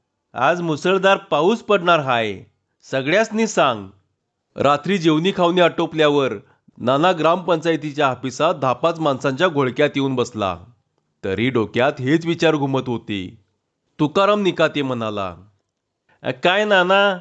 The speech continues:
नेहमीची कंपनी कुठं गेली आणि आज इकडं कुठं?" नाना म्हणाला, "बाबू पैलवान फळ मारायला बाहेर गेलाय, खरात आजारी पडलाय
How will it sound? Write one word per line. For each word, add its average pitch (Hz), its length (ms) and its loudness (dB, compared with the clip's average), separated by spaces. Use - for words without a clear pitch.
नेहमीची 196 600 2
कंपनी 185 380 2
कुठं 175 280 0
गेली 190 680 0
आणि 170 280 2
आज 208 240 2
इकडं 208 280 0
कुठं?" 202 500 2
नाना 123 400 0
म्हणाला, 107 540 -2
"बाबू 156 400 0
पैलवान 190 520 0
फळ 180 160 2
मारायला 185 460 2
बाहेर 165 320 2
गेलाय, 117 580 -2
खरात 147 380 0
आजारी 151 440 0
पडलाय 127 640 -4